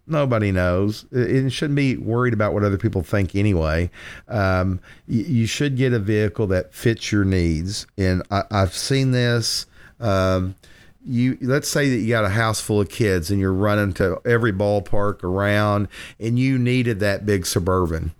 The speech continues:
Okay, you needed that big vehicle 'cause you were hauling kids, you know, but now the kids are out of the house. Do you really still need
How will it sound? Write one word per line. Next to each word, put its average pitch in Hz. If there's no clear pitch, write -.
Okay, 104
you 110
needed 117
that 101
big 104
vehicle 110
'cause 104
you 123
were 120
hauling 120
kids, 127
you 110
know, 120
but 131
now 131
the 147
kids 139
are 139
out 131
of 131
the 120
house. 117
Do 113
you 123
really 127
still 127
need 123